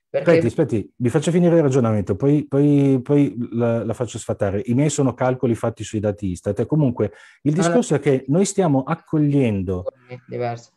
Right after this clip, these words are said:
Speaker 2: noi stiamo accogliendo queste persone f-, facendo un'enorme difficoltà a offrire loro opportunità di una vita felice, quella che loro cercano venendo qua.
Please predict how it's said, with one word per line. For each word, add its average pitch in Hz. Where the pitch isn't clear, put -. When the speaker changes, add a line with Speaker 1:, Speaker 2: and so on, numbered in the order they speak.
Speaker 2:
noi 156
stiamo 175
accogliendo 113
queste 135
persone 101
f-, -
facendo 139
un'enorme 151
difficoltà 117
a 117
offrire 127
loro 113
opportunità 113
di 98
una 104
vita 110
felice, 104
quella 95
che 98
loro 101
cercano 113
venendo 95
qua. 101